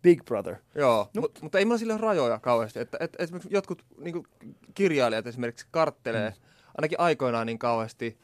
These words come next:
Speaker 2: öö, naistenlehtiä.
Speaker 1: Joo.
Speaker 2: Et ajattelin, että se jotenkin niinku, mm, ei sovi kirjailijuuteen tai jotain.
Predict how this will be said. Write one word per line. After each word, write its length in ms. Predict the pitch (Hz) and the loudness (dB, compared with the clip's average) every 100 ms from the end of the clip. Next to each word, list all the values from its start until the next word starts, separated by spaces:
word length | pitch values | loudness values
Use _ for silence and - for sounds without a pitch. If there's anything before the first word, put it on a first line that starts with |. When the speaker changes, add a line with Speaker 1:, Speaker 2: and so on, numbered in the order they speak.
| _ _ _ _ _ | _ _ _ _ _
Speaker 2:
öö, 400 | 120 117 113 113 | -2 0 2 2
naistenlehtiä. 840 | 131 147 120 120 92 107 - - - - - | 2 0 0 -6 -8 -10 -12 -18 -18 -14 -4
Speaker 1:
Joo. 160 | 131 113 | -2 -2
Speaker 2:
Et 140 | - | -4
ajattelin, 320 | 127 113 113 110 | -4 -4 -6 -6
että 140 | - | -4
se 80 | 123 | -4
jotenkin 460 | 117 113 107 117 | -2 -4 -10 -8
niinku, 380 | 110 107 - 104 - _ _ _ _ _ _ _ _ _ _ | -8 -8 -10 -12 -14 _ _ _ _ _ _ _ _ _ _
mm, 180 | 123 120 | -8 -6
ei 160 | 120 113 | -6 -4
sovi 320 | 127 113 107 - _ | -4 -4 -8 -12 _
kirjailijuuteen 880 | 127 117 113 107 107 113 113 107 101 | -6 -2 -2 -2 -4 -6 -6 -8 -10
tai 120 | 58 | -12
jotain. 280 | 76 - 57 | -12 -12 -16